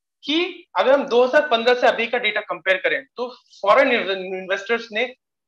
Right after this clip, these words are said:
छह परसेंट से holding बढ़ा के छब्बीस परसेंट कर ली है। Means उनको हमारी Indian company पे कितना भरोसा है। और वहीं पे अगर हम अपने retail investors की बात करें, तो जो थर्टी वन परसेंट थे,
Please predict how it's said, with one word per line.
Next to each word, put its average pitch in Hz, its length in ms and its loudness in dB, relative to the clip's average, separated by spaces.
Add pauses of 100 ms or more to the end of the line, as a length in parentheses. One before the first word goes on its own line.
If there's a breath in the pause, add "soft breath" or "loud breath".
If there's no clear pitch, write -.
छह 269 200 0
परसेंट 269 380 2
से 269 80 2
holding 220 400 -2
बढ़ा 208 200 0
के 285 240 -4
छब्बीस 208 420 -4
परसेंट 202 340 -6
कर 156 120 -4
ली 135 160 -12
है। - 120 -16 (340)
Means 269 340 -10 (220)
उनको 269 420 -2 (260)
हमारी 190 360 0
Indian 220 380 -2
company 196 300 -12
पे 196 120 -10
कितना 220 300 -6
भरोसा 151 400 -2
है। 135 60 -8 (400)
और 190 80 0
वहीं 247 180 2
पे 269 80 0
अगर 269 120 4
हम 277 80 4
अपने 262 240 0
retail 226 340 -2
investors 233 540 -8
की 220 80 -12
बात 185 300 0
करें, 233 220 -2 (360)
तो 208 80 -8
जो 262 120 0
थर्टी 254 340 -4
वन 247 240 0
परसेंट 269 480 0
थे, 220 100 -6